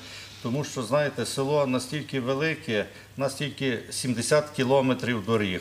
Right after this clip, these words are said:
в нас, е, три тисячі триста господарських дворів. Тобто ті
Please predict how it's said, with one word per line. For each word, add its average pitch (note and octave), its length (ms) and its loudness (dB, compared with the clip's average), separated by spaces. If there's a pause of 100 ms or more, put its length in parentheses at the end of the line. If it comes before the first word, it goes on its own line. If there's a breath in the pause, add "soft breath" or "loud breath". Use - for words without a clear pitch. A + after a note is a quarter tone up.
в G2+ 60 -4
нас, B2 380 4 (120)
е, G2+ 420 4 (600 loud breath)
три C#3+ 200 6
тисячі C#3+ 500 2
триста C#3+ 420 4
господарських B2 760 2
дворів. G#2+ 420 2 (380 loud breath)
Тобто D#3 280 2
ті D#3+ 340 0